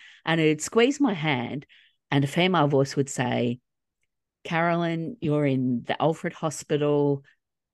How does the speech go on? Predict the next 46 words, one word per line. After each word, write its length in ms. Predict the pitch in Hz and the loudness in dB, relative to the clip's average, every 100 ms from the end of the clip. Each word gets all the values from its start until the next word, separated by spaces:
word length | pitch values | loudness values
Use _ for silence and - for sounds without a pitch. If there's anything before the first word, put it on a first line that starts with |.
| _ | _
Um, 680 | 127 131 127 123 123 117 139 - | -6 -4 -2 0 -2 -4 -10 -6
you 160 | 143 | -2
know, 140 | 131 127 | 0 0
we're 120 | 123 | 0
here 240 | 147 165 | 0 0
with 260 | 156 147 - | 0 -4 -4
you. 140 | 156 | -2
You'll 220 | 147 135 | -2 -2
be 180 | 135 135 | 0 0
okay. 720 | 131 135 - 131 127 127 135 _ _ _ _ _ | 2 0 -2 -4 -2 -4 -6 _ _ _ _ _
Squeeze 420 | - - 160 151 | -10 2 4 4
my 180 | 160 135 | 2 0
hand 640 | 127 139 135 127 131 127 - - | 0 0 0 0 -4 -6 -10 -4
if 360 | 127 - - _ _ _ _ - | -4 -4 -18 _ _ _ _ -2
you 140 | 143 | -2
can 180 | 139 123 | 0 -2
feel 300 | 120 135 135 | 0 0 0
me." 180 | 127 - | -2 -4
And 80 | 123 | -8
I 40 | |
was 120 | 120 | -8
trying 280 | - 151 160 | -6 -2 -2
to 60 | 208 | -4
squeeze 540 | - 143 139 131 - _ _ _ - | -4 0 2 0 -2 _ _ _ -6
his 100 | 127 | -6
hand. 360 | - 131 123 123 | -4 -4 -2 -2
I 60 | 139 | -2
don't 160 | 123 | -4
know 80 | 120 | -8
if 140 | - | -8
I 40 | 113 | -8
was 240 | 110 107 | -6 -6
or 80 | 117 | -6
not. 280 | 117 123 - _ _ _ _ _ _ _ _ - | -6 -6 -10 _ _ _ _ _ _ _ _ -2
Then 180 | 151 143 | 2 2
a 60 | |
bit 160 | 151 131 | 2 0
later 320 | 139 135 139 | 0 0 0
on, 120 | 135 131 | 0 0
another 320 | 127 127 139 | -2 -2 -2
voice 320 | 139 131 - | -2 -4 -4
would 100 | 135 | -12
come 260 | - 131 131 | -6 -2 0
in 140 | 127 | 0
and 180 | 127 120 | -2 -4
say, 480 | - 120 120 120 | -4 -4 -2 -2